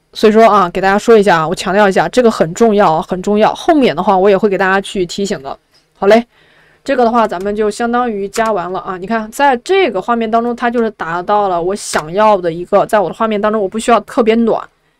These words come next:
但我可以让它稍微的啊偏清冷的一个感觉啊，小清新的这样一个色调。好，这是关于在达芬奇去加这样颜色预设。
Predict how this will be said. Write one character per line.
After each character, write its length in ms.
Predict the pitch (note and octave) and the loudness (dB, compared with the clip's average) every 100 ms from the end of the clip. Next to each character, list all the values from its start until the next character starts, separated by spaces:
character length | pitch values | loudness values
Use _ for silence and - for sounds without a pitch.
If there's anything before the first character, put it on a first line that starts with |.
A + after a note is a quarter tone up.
| _ | _
但 160 | B3+ A3+ | 2 2
我 80 | |
可 120 | F#3+ A#3+ | 2 0
以 100 | G#3+ | 2
让 220 | A#3+ A3+ | 0 2
它 140 | A3 | 0
稍 240 | A3 A#3+ A#3 | 0 2 6
微 160 | A#3 | 6
的 100 | A3 | 4
啊 80 | D#3+ | -2
偏 200 | F3+ A3 G#3+ | -4 -6 -6
清 300 | - A#3+ A#3 | -4 -2 0
冷 200 | G3 F#3 | -2 -4
的 80 | |
一 40 | F#3 | -6
个 120 | G3 | -6
感 180 | E3+ D#3 | -6 -10
觉 180 | A2 - _ _ _ - | -18 -20 _ _ _ -10
啊， 100 | F3+ | -8
小 160 | F3 E3 | -6 -6
清 160 | A3+ | -2
新 100 | A#3 | -2
的 80 | A3 | 0
这 60 | F#3+ | -4
样 80 | |
一 60 | F3 | -6
个 60 | F3+ | -8
色 120 | F3 | -6
调。 180 | D#3+ - _ _ _ _ _ _ _ _ _ - - _ _ _ _ _ - | -6 -8 _ _ _ _ _ _ _ _ _ -18 -18 _ _ _ _ _ -2
好， 160 | G3 | 0
这 180 | G3 C#4+ | 2 2
是 80 | C#4+ | 4
关 200 | C#4+ C#4 | 2 2
于 60 | B3+ | 2
在 140 | B3+ | 2
达 160 | F#3 G3 | 4 2
芬 100 | A#3+ | 2
奇 160 | G3+ | 0
去 220 | G3 G#3 G3 | -2 -2 -2
加 400 | - G#3+ G#3 G#3 | 2 4 4 4
这 120 | G#3+ | 2
样 200 | G3 F3 | 2 0
颜 240 | F#3 F#3 | -4 -4
色 140 | G3 G#3 | 0 0
预 100 | G#3 | 2
设。 220 | A3+ | 0